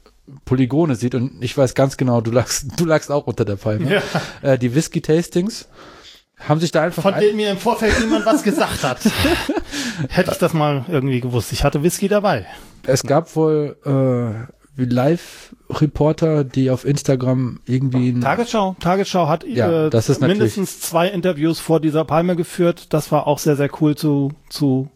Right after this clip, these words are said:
Speaker 1: Mit Linus
Speaker 2: mitzukriegen.
Speaker 1: Neumann,
Speaker 2: Mit Linus Neumann.
Speaker 1: Pressesprecher vom C C C.
Speaker 2: Und mit einem amerikanischen Forscher. Das heißt,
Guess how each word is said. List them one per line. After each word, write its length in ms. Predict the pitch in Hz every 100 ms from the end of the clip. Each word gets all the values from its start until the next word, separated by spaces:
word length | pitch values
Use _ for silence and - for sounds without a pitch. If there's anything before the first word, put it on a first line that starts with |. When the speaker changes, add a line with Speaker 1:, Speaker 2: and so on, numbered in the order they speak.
| _ - - _ -
Speaker 1:
Mit 240 | 120 127
Linus 120 | 165
Speaker 2:
mitzukriegen. 360 | 127 131 156 139
Speaker 1:
Neumann, 420 | 110 110 131 180 -
Speaker 2:
Mit 160 | 123 127
Linus 280 | 127 127
Neumann. 300 | 131 131 156
Speaker 1:
Pressesprecher 440 | 143 - 107 - 120
vom 160 | 107
C 140 | - 110
C 160 | 113
C. 260 | - 113 139 _ _ -
Speaker 2:
Und 400 | 117 120 - -
mit 220 | 120 -
einem 280 | 113 113 123
amerikanischen 880 | 123 120 120 117 113 117 - 113 107 _ _ _ _ _ -
Forscher. 480 | - 127 147 127
Das 220 | 120 113 117
heißt, 420 | 107 - -